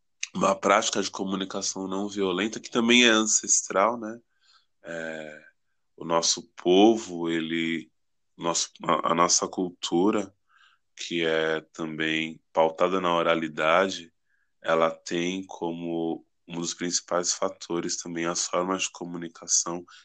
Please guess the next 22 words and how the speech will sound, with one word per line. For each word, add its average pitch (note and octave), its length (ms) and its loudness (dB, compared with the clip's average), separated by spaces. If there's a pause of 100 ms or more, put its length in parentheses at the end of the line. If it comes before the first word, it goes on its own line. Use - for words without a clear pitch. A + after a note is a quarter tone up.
(120)
que - 140 -8
não G2+ 260 2
são G#2+ 380 4
agressivas, F#2+ 840 -2
né? E2 160 -18 (760)
É, D2 420 -12 (380)
essa E2+ 320 4
agressividade F2+ 880 4
na, G#2 200 0
no, F#2+ 160 -6
no, E2+ 380 -14 (840)
na, D#2+ 360 -2
na D#2 120 -6
comunicação, E2+ 840 -4
ela E2 280 4
é D#2+ 160 4
um E2 100 -4
fenômeno F2 560 -6
recente F2 800 0
do F2 200 -6
Ocidente, F2 840 -4
né? E2 180 -20